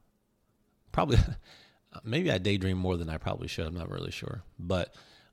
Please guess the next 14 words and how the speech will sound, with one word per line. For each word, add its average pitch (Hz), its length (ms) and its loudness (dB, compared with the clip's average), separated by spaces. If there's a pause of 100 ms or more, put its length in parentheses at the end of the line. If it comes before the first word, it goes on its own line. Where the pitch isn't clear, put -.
(120)
um, 98 360 4
I 120 120 4
daydream 127 280 4
a 110 40 4
lot, 92 240 0
right? 95 200 0
And 95 140 -6
so - 180 0
I 107 120 2
have 107 240 0
a 98 60 0
lot 95 260 0
of, 87 120 -2
like, 85 280 -2